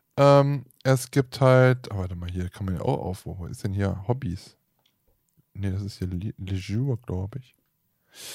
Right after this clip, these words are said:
Ähm, auf jeden Fall ist das, sind das die Podcast-Trends oder die Podcast-Charts im Bereich Germany und Hobbys von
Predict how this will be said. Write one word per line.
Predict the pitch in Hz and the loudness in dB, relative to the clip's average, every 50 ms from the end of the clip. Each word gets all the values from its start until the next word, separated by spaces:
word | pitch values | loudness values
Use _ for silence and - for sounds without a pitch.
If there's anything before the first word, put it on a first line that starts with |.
| - - - _ - - | -18 -20 -20 _ 2 6
Ähm, | 143 143 143 143 143 139 - _ _ _ _ _ _ _ _ - | 8 8 8 8 6 0 -4 _ _ _ _ _ _ _ _ -2
auf | - 147 123 | 0 2 4
jeden | 180 185 185 | 4 2 2
Fall | - - 170 160 160 165 151 - 127 127 123 | 6 6 8 8 8 8 6 2 -4 -8 -4
ist | - 160 147 - | -4 -2 2 4
das, | 160 147 135 - | 4 4 2 0
sind | - 123 123 151 156 151 | -4 0 0 2 4 4
das | 143 131 - | 2 2 0
die | - 135 | -6 -4
Podcast-Trends | - - 160 151 - - - - 143 135 135 143 131 - - - - _ _ _ - - - 135 131 143 165 190 - - - | 2 2 2 2 2 -4 0 2 4 4 4 4 0 -2 -10 -18 -20 _ _ _ -10 -2 2 4 4 4 4 0 -4 -4 0
oder | 127 127 123 127 123 113 | 4 6 6 6 6 2
die | 123 123 | -2 -4
Podcast-Charts | - - 147 - - - - 123 117 113 - - - - - 113 113 123 151 180 - - - - - - - - - - _ | -2 -2 -2 -2 -2 -2 0 0 0 0 -4 -8 -8 -4 -2 0 0 2 0 -2 -2 -6 -18 -18 -20 -20 -20 -20 -20 -12 _
im | - 160 156 | -2 2 4
Bereich | 151 143 135 135 139 135 - - - 113 | 4 4 6 4 4 2 0 -2 -10 -8
Germany | 101 101 113 147 170 185 190 180 170 170 170 170 - | -2 2 4 6 6 6 4 2 2 2 2 0 0
und | - 135 123 - - | 0 -2 -2 0 2
Hobbys | 147 147 139 131 113 135 175 185 - - - _ _ - - - - _ | 2 2 2 2 0 0 0 -2 -4 -10 -18 _ _ -20 -20 -20 -20 _
von | - - - - 143 147 160 160 | -20 -10 -2 2 4 4 4 2